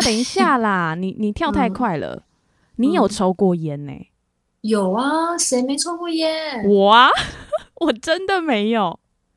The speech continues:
Speaker 2: 你不会，你不会想要试试看抽烟的感觉，
Speaker 1: 我跟你讲，
Speaker 2: 是不是？
Speaker 1: 我也很想要试试看，我甚至就是，比如说朋友们在那边抽烟，我都很想要跟他们说，“欸，我要一口。”可是我就是没有勇气，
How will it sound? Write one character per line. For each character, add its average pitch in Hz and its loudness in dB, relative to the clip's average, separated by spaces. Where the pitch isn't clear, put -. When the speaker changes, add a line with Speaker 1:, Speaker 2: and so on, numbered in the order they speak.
Speaker 2:
你 240 -2
不 233 -4
会， 339 0
你 320 -2
不 214 -2
会 262 2
想 175 0
要 180 -2
试 247 0
试 226 -2
看 220 -2
抽 190 -4
烟 185 -4
的 170 -10
感 - -12
觉， - -12
Speaker 1:
我 233 -4
跟 349 -2
你 403 -4
讲， 370 -4
Speaker 2:
是 277 0
不 254 0
是？ 226 0
Speaker 1:
我 233 2
也 262 0
很 233 -2
想 220 -4
要 175 -4
试 - -8
试 190 -6
看， 180 -4
我 170 -4
甚 233 -4
至 214 -6
就 214 -4
是， 214 -4
比 - -8
如 170 -4
说 233 -2
朋 196 -10
友 180 -8
们 151 -12
在 170 -8
那 180 -8
边 180 -8
抽 165 -8
烟， 165 -6
我 156 -10
都 180 -6
很 202 -4
想 185 -8
要 165 -12
跟 170 -10
他 165 -10
们 165 -12
说 170 -6
，“欸， 202 -4
我 180 -2
要 170 -6
一 202 -8
口。” - -8
可 - -8
是 247 -6
我 320 -2
就 285 -4
是 294 -8
没 226 -4
有 190 -4
勇 170 -6
气， - -14